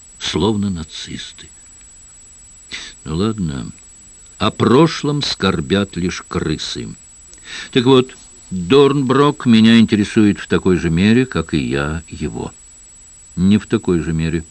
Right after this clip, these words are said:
мистер Лим», сказал Айсман. «Мы вас интересуем в большей мере, потому что Джуши нам кое-что сказал о западном побережье». «Ну что ж,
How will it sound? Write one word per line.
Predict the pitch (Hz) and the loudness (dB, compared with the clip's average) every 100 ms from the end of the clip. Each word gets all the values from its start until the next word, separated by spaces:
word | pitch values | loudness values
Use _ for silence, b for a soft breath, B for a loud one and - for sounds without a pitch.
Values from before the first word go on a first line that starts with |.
| _ 67 | _ -10
мистер | 73 73 - 80 80 | -10 -8 -6 -2 0
Лим», | 90 82 - B | 0 -2 -6 B
сказал | - - 82 85 85 | -12 -6 -4 -2 -4
Айсман. | 90 82 - 80 80 - _ _ B B B B | -4 -6 -4 -6 -6 -10 _ _ B B B B
«Мы | 92 110 127 | 2 6 6
вас | 123 123 - - | 6 4 2 0
интересуем | 113 101 104 104 - 117 113 113 110 - | 2 2 2 0 4 6 8 6 4 -2
в | 92 90 | -6 -2
большей | 80 151 120 - 76 | 4 4 4 -2 -6
мере, | 62 64 62 62 - - B B - | -6 -6 -8 -10 -16 -20 B B 0
потому | 107 123 127 | 4 6 6
что | 120 - 127 120 117 120 - | 4 0 4 6 4 2 -6
Джуши | 92 80 92 123 - - 113 120 | -8 -2 4 4 4 2 4 4
нам | 127 113 | 4 2
кое-что | - 98 - 92 | 2 2 2 -6
сказал | - 90 76 95 104 113 | -4 -4 0 0 0 0
о | 107 92 | -2 -2
западном | 80 87 - 82 95 | 0 0 0 -2 0
побережье». | 90 101 117 123 76 - - _ _ _ _ 156 | 0 4 6 4 2 -6 -18 _ _ _ _ -12
«Ну | 151 113 | -12 -12
что | - | -10
ж, | 113 | -8